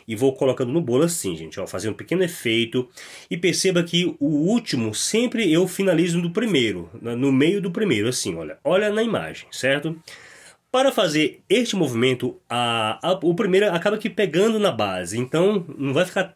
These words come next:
tão legal, mas você mesmo assim continua, certo? Porque vai ficar, é, o movimento bem sincronizado. Em toda a lateral, assim, ó. Agora, a partir do segundo fica mais fácil, por quê?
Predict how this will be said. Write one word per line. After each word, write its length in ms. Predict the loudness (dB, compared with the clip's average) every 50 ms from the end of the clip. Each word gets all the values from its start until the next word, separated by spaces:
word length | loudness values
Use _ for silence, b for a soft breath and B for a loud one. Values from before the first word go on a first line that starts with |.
| _
tão 220 | 2 4 4 4 4
legal, 400 | 2 2 0 0 0 -2 -2 -2
mas 220 | -2 -2 -2 -2
você 260 | -2 -2 -2 -2 -2
mesmo 320 | -2 0 0 0 0 0 -2
assim 180 | -2 -2 -2
continua, 580 | 0 2 0 0 2 0 0 2 0 0 -2 -6 -12
certo? 440 | -6 0 0 0 0 0 -2 -4 -4 B B B B B B B B B B B B B B B B
Porque 280 | -2 -2 0 0 0
vai 160 | 2 2 2
ficar, 520 | 2 -2 -2 0 2 2 2 2 0 -2 B B B B B B
é, 720 | -2 2 4 4 4 6 4 4 4 4 4 4 4 4 2 2
o 140 | 2 2 2
movimento 500 | 2 4 4 4 4 4 2 2 0 0
bem 200 | 0 0 0 0 0
sincronizado. 880 | -2 -2 -2 0 0 0 2 0 0 0 -2 -2 -4 -6 -10 -14 -16 -18 _ B B B B B B B B B _
Em 160 | 2 2 2 2
toda 260 | 2 2 2 4 4
a 20 |
lateral, 400 | 4 4 4 2 2 2 2 2
assim, 380 | 2 0 0 0 0 2 2 2
ó. 160 | 2 0 -2 -6 -14 _ _ _ _ _ _
Agora, 280 | -4 0 0 2 2 2
a 40 | 0
partir 300 | -2 -4 -6 -4 -6 -4
do 100 | -2 -2
segundo 340 | -2 -2 -2 -2 -2 -2
fica 200 | -2 -4 -4 -2
mais 240 | 0 0 0 0 -2
fácil, 400 | -2 0 0 0 0 -2 -4 -4 -4
por 180 | -6 -6 -2
quê? 280 | 0 0 0 0 -4